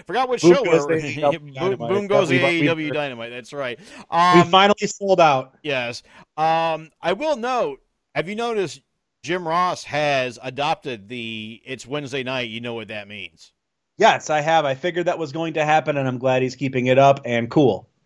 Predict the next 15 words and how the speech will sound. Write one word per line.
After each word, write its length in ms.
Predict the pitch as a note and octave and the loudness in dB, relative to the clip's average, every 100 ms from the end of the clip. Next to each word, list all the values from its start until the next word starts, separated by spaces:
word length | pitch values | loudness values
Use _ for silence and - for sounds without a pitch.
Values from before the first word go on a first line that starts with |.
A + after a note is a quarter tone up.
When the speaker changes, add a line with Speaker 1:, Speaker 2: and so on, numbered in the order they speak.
| - | -6
Speaker 1:
Yeah, 240 | D3 A#2+ A2 | -2 -2 -4
that, 280 | C#3 D3+ | -8 -8
that, 200 | C#3 B2 | -8 -10
that, 220 | C3 C3 C3+ | -12 -14 -12
that's 180 | B2 | -12
very 260 | B2+ C#3+ C3 | -8 -8 -6
good. 220 | B2 B2 | -6 -6
I 120 | A#2+ | -6
hope 180 | B2 A#2+ | -6 -8
they, 200 | A#2 A2+ | -10 -12
they, 200 | A2+ A2+ | -12 -14
they 180 | A2+ A2+ | -12 -14
keep 260 | - A#2 A2 | -14 -14 -12
that 200 | G2+ G2 | -12 -12
up. 240 | F2 | -14